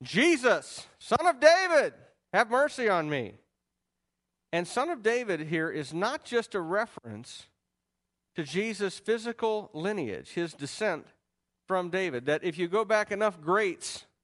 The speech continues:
you know, according to Matthew's genealogy, I believe it's fourteen generations between David and Jesus. If you go back enough of those, well, then David is the ancestor.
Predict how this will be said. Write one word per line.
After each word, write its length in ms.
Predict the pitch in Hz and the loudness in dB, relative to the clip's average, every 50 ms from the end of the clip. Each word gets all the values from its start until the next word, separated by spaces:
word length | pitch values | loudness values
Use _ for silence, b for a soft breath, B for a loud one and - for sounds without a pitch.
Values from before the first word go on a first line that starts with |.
| _ _ _ _ _ _ _ _ _ _ _ _ _ _ _ | _ _ _ _ _ _ _ _ _ _ _ _ _ _ _
you 80 | - 165 | -4 -2
know, 60 | 175 | -2
according 400 | 165 - - 208 208 196 190 180 | -2 0 0 -2 0 0 -2 -2
to 60 | 170 | -2
Matthew's 400 | 170 180 190 202 - 214 202 180 | 0 0 -2 -2 -2 -4 -8 -8
genealogy, 360 | 165 165 175 170 170 170 170 - _ _ _ _ | -6 -6 -4 -2 -2 -2 -2 -4 _ _ _ _
I 40 | 151 | -6
believe 180 | 156 165 170 160 | -4 -4 -4 -4
it's 100 | - - | -8 -8
fourteen 520 | - - 190 208 - - - 202 190 185 | -4 -2 -2 -2 -2 -4 -4 -4 -2 -2
generations 720 | 170 180 190 170 160 160 160 170 156 - - 156 143 135 | 0 0 0 0 0 -2 -2 -4 -4 -6 -6 -6 -6 -6
between 420 | 139 143 139 - - 170 165 156 143 | -8 -10 -10 -6 -4 -4 -4 -4 -2
David 520 | 127 156 165 180 175 165 165 147 139 - - _ | 0 0 0 0 0 -2 -4 -4 -6 -8 -10 _
and 160 | - 143 135 | -8 -8 -6
Jesus. 680 | 127 135 160 160 156 131 107 107 78 - - - - - _ _ _ _ _ _ _ _ _ _ _ _ _ _ _ _ _ _ _ _ _ _ _ _ _ _ _ _ _ _ _ _ _ _ _ _ _ _ _ - | -6 -6 -4 -4 -6 -6 -10 -12 -14 -14 -16 -20 -20 -20 _ _ _ _ _ _ _ _ _ _ _ _ _ _ _ _ _ _ _ _ _ _ _ _ _ _ _ _ _ _ _ _ _ _ _ _ _ _ _ -10
If 40 | - | -4
you 80 | 190 | 0
go 100 | 190 220 | 0 2
back 240 | 220 214 226 220 196 | 4 4 4 4 2
enough 320 | 190 196 190 226 240 220 - | 0 0 2 2 2 2 0
of 140 | 220 175 | -4 0
those, 480 | 170 185 180 180 196 214 226 214 - - B B B B B B B B B _ - - - - _ _ _ _ _ | 2 4 4 4 4 2 0 -2 -4 -12 B B B B B B B B B _ -20 -20 -20 -20 _ _ _ _ _
well, 140 | - 175 185 | -2 0 0
then 280 | 190 202 196 196 190 - - | 2 0 0 -2 -6 -8 -4
David 420 | 156 175 214 226 226 208 185 165 156 | 0 2 4 4 4 2 0 -2 -2
is 140 | 165 156 | -2 -2
the 220 | 151 165 175 180 196 | -2 -2 -2 0 0
ancestor. 560 | 202 214 214 185 - - 143 123 120 - - | 0 0 -2 -2 -4 -2 -2 -2 -4 -6 -12